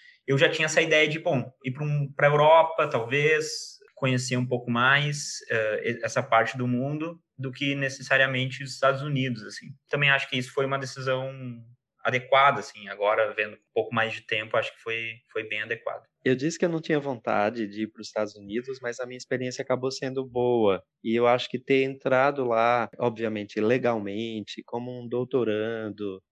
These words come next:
Speaker 2: ah, na universidade, um ambiente acadêmico um pouco mais seguro nesse sentido, porque você tem uma rede ali, tem uma rotina diária, então faz colegas mais fácil ali na turma, na sala. Isso tudo me ajudou muito. Então,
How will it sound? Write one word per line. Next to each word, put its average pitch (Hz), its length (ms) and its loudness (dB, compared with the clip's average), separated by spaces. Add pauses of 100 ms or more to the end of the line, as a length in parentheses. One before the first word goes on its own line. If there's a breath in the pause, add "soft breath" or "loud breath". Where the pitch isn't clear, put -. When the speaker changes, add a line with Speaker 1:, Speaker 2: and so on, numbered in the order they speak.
(260)
Speaker 2:
ah, 104 320 -2
na 131 180 0
universidade, 120 880 0
um 113 60 -2
ambiente 117 320 -6
acadêmico 113 600 -4
um 113 100 -6
pouco 120 280 -6
mais 117 240 -4
seguro 113 540 -2
nesse 107 240 -6
sentido, 110 640 -6
porque 104 240 -6
você - 200 -14
tem 113 120 -4
uma 117 140 -4
rede 117 440 0
ali, 107 420 -2 (380)
tem 117 100 0
uma 117 140 -2
rotina 113 580 -4
diária, 107 560 2
então 101 380 -6
faz - 260 -2
colegas 110 600 2
mais 98 220 -10
fácil 107 580 -2 (380)
ali 101 220 -2
na 101 120 -6
turma, 104 560 -2
na 95 120 -6
sala. 117 400 2 (300 soft breath)
Isso - 240 -4
tudo 143 180 2
me 143 80 2
ajudou 135 320 4
muito. 139 460 0
Então, 107 420 0